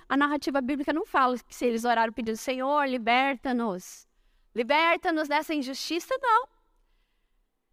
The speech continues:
Porque para Paulo e para Silas, o que importava era viver a vontade de Deus e abrir a boca para anunciar o evangelho. Então, eles transformam aquela oportunidade,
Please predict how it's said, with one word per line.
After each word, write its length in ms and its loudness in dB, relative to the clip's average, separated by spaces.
Porque 540 -2
para 240 2
Paulo 460 4
e 40 -4
para 280 0
Silas, 540 -6
o 40 -6
que 140 -8
importava 680 0
era 160 2
viver 420 -4
a 40 0
vontade 460 -4
de 100 -6
Deus 380 -2
e 80 -4
abrir 360 0
a 60 0
boca 300 0
para 220 0
anunciar 460 0
o 40 -2
evangelho. 580 -4
Então, 240 -4
eles 220 -6
transformam 680 2
aquela 380 2
oportunidade, 880 0